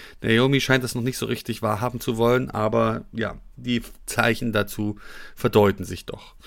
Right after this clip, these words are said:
Dann sehen wir, wie das sich bewe-, bewegende, rotierende Gebilde, ähm, sich weiter bewegt, logisch. Und, ähm, es wird,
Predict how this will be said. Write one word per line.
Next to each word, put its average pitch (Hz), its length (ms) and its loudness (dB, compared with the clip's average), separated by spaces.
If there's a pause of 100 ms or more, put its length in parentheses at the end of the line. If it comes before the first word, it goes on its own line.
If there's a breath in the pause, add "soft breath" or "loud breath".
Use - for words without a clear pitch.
(440 loud breath)
Dann 151 420 4
sehen 147 180 6
wir, 127 160 6
wie 135 100 0
das 127 240 4
sich 127 200 -2
bewe-, 123 440 4
bewegende, 127 560 2
rotierende 120 540 2
Gebilde, 127 680 4 (1120)
ähm, 120 500 4 (220)
sich 120 200 4
weiter 101 240 4
bewegt, 104 460 4
logisch. 110 420 2 (400 loud breath)
Und, 123 580 0
ähm, 117 420 4
es 127 260 0
wird, - 420 0